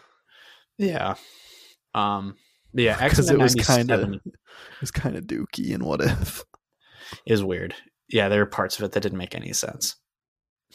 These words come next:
Speaker 1: There's some huge l-, gaps in logic being used in that
Speaker 2: Yeah.
Speaker 1: show.
Speaker 2: <laughs> It, yeah.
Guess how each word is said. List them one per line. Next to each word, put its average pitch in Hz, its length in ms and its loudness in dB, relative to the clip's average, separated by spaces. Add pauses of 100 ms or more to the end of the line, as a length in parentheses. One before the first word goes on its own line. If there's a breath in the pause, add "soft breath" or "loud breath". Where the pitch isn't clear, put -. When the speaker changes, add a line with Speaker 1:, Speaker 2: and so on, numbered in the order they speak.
Speaker 1:
There's 120 140 -4
some 127 160 0
huge 113 400 -2
l-, 117 60 -2
gaps 107 440 -4
in 107 100 -2
logic 98 380 -4
being 95 280 -4
used 95 420 -4 (300 loud breath)
in 113 120 -4
that 101 160 0
Speaker 2:
Yeah. 110 260 2
Speaker 1:
show. - 0 -
Speaker 2:
<laughs> - 1600 -8
It, 123 260 2
yeah. 69 260 -4